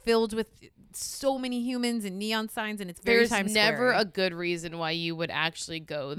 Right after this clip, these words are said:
Speaker 2: there.
Speaker 1: one that lives in L A.
Speaker 2: I mean, I
Speaker 1: w-,
Speaker 2: will go there
Speaker 1: we will go.
Speaker 2: occasionally.
Speaker 1: Also, there is a Dave and Buster's, and it's really fun. But,
Speaker 2: Uh, I
Speaker 1: um,
Speaker 2: mean, and the, the Roosevelt's right across the
Speaker 1: yeah,
Speaker 2: street.
Speaker 1: so
Speaker 2: I mean,
Speaker 1: it's kinda great. We
Speaker 2: but
Speaker 1: love
Speaker 2: it's
Speaker 1: it.
Speaker 2: also, like, we know that it's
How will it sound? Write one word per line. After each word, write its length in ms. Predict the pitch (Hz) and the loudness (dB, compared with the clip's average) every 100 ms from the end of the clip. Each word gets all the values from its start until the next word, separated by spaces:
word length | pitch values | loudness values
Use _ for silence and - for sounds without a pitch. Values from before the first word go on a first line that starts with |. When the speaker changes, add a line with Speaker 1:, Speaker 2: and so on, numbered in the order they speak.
| 214 | 6
Speaker 2:
there. 260 | 240 294 | 8 8
Speaker 1:
one 200 | 339 370 | 6 4
that 160 | 370 330 | 2 0
lives 200 | 262 240 | 0 -2
in 120 | 226 220 | -2 -2
L 180 | 190 | -2
A. 360 | 160 120 110 139 - | -2 -4 -6 -8 -4
Speaker 2:
I 80 | 202 | 2
mean, 160 | 226 | 2
I 100 | 190 208 | 4 2
Speaker 1:
w-, 120 | 196 | 4
Speaker 2:
will 180 | 185 180 | 4 4
go 220 | 170 160 | 0 -4
there 200 | 147 151 | -4 -4
Speaker 1:
we 0 | |
will 240 | 190 180 | -2 -2
go. 60 | 147 | -2
Speaker 2:
occasionally. 200 | 147 - | -6 2
Speaker 1:
Also, 200 | 269 294 | 2 2
there 160 | 277 247 | 2 4
is 100 | 226 | 2
a 60 | 202 | 0
Dave 180 | 165 | -2
and 100 | 160 | -4
Buster's, 300 | 139 147 147 | -8 -10 -10
and 120 | 156 131 | -12 -12
it's 140 | - | -16
really 160 | 104 143 | -18 -16
fun. 180 | - 165 - - | -16 -16 -10 2
But, 160 | 202 - | 2 4
Speaker 2:
Uh, 360 | 220 196 190 190 | 4 6 4 4
I 40 | |
Speaker 1:
um, 100 | 214 | 2
Speaker 2:
mean, 400 | 214 202 180 123 - - | 4 4 0 -10 -10 -4
and 160 | 233 | 0
the, 300 | 220 196 120 196 | 2 2 0 -4
the 80 | 202 | 0
Roosevelt's 440 | 214 196 190 170 | 2 2 0 -2
right 100 | 180 | -8
across 240 | 165 165 | -6 -8
the 60 | 175 | -6
Speaker 1:
yeah, 80 | 254 | -2
Speaker 2:
street. 140 | 220 208 | 0 4
Speaker 1:
so 40 | |
Speaker 2:
I 100 | 240 | 6
mean, 160 | 269 262 | 8 6
Speaker 1:
it's 80 | 302 | 6
kinda 140 | 605 | 4
great. 180 | 349 240 | 4 2
We 80 | 214 | 4
Speaker 2:
but 120 | 269 | 8
Speaker 1:
love 100 | 302 | 6
Speaker 2:
it's 80 | 330 | 6
Speaker 1:
it. 40 | |
Speaker 2:
also, 220 | 302 320 302 | 4 4 4
like, 360 | 269 233 - | 6 6 4
we 240 | 202 233 233 | -2 0 2
know 220 | 233 220 | 4 4
that 120 | 202 | 4
it's 240 | 196 - | 2 0